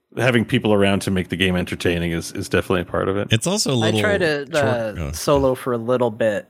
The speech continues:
Speaker 3: and
Speaker 1: Yeah.
Speaker 3: I have to say the part I had the most fun with was when my wife came in the room and I had somebody to go, "Look at this," too, you know, so
Speaker 2: Yeah,
Speaker 3: e-,
Speaker 2: exactly.
Speaker 3: even solo, the most fun I had was when someone else was there to watch the stupid shenanigans I
Speaker 1: <laughs>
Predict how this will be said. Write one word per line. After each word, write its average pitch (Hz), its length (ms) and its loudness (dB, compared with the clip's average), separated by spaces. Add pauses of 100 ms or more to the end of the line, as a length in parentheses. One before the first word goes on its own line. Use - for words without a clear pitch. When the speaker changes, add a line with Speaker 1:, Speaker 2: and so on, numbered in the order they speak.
(100)
Speaker 3:
and 117 160 0
Speaker 1:
Yeah. 110 60 -2
Speaker 3:
I 107 40 -4
have 120 240 -4
to 120 80 -10
say 104 480 -2 (220)
the 117 120 0 (180)
part 131 220 0
I 113 80 2
had 113 220 -4
the 117 80 -6
most 113 480 -4
fun 131 300 0
with 147 380 2
was 117 160 -6
when 117 120 -6
my 104 140 -4
wife 110 320 -2
came 113 220 -6
in 107 100 -8
the 104 100 -6
room 104 360 -4
and 110 140 -8
I 107 80 -2
had 107 220 -2
somebody 107 360 0
to 101 60 -4
go, 98 300 -2
"Look 233 120 2
at 330 60 -2
this," 302 400 0
too, 127 260 0 (140)
you 156 140 -2
know, 110 180 -2
so 127 180 -6
Speaker 2:
Yeah, 101 280 0 (340)
Speaker 3:
e-, 208 120 2
Speaker 2:
exactly. 147 380 2
Speaker 3:
even 247 260 2
solo, 190 580 2
the 147 160 0
most 170 320 2
fun 170 180 2
I 151 140 4
had 143 240 2
was 135 160 -4
when 127 240 -4
someone 127 400 2
else 113 240 2
was 117 160 -4
there 117 180 0
to 107 100 0
watch 107 420 0
the 120 100 -6
stupid 110 480 -4
shenanigans 110 640 -2
I 151 40 -4
Speaker 1:
<laughs> 107 140 0